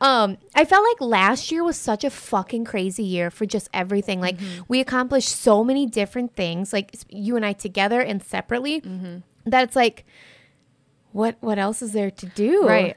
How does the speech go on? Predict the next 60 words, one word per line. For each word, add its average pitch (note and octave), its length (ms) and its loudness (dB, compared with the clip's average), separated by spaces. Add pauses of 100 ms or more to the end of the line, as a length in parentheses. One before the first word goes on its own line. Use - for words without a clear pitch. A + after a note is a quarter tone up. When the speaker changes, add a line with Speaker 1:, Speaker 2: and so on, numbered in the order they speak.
Speaker 2:
And A#3+ 120 0
we C4+ 80 0
need C#4 80 0
Speaker 1:
Like G#3+ 180 4
Speaker 2:
to, - 60 -8
we B3 80 0
need B3 80 0
to A3+ 40 -2
find A3 280 -6
the B3+ 60 -4
goal G#3+ 300 -2
so - 180 -10
that G3 100 -4
we F#3+ 60 -16
can G3+ 120 -14
actually F3+ 560 -12 (260)
make F3+ 160 -12
it F3+ 60 -16
happen. D3+ 400 -16
Speaker 1:
Yeah. A#3+ 300 8
Well, A#3+ 240 6
we, A3 80 -4
now G#3+ 160 2
we G3+ 100 2
can G3 120 -8
just F#3+ 220 -16
build. - 280 -2
So - 120 -10
now F#3 140 -2
we F#3 120 -4
really F3 260 -6
need F3+ 160 -8
to F#3 40 -8
hit. F#3 220 -10
Speaker 2:
Yeah. A3 200 -6 (260)
Speaker 1:
I A3+ 100 6
think - 640 -8 (720)
personal C4+ 540 0
goal, C#4+ 480 6 (300)
I G#3 40 -2
need A3+ 120 2
to G#3 60 0
drink F#3 280 -4
more E3+ 140 -4
water. D#3 440 -8 (340)
Speaker 2:
Yeah, B3+ 160 -4
that's G3+ 160 -10
a C#4+ 40 -14
good F#3+ 120 -12
one D#3 160 -14
for D3+ 80 -18
you. F3 140 -14
Speaker 1:
I A#3 120 6
need, A3 240 4
I G#3 60 0
need G3+ 200 2
to - 80 -10
do G3 100 0
Speaker 2:
Yeah. F#3 60 2
Speaker 1:
that. D3+ 340 -2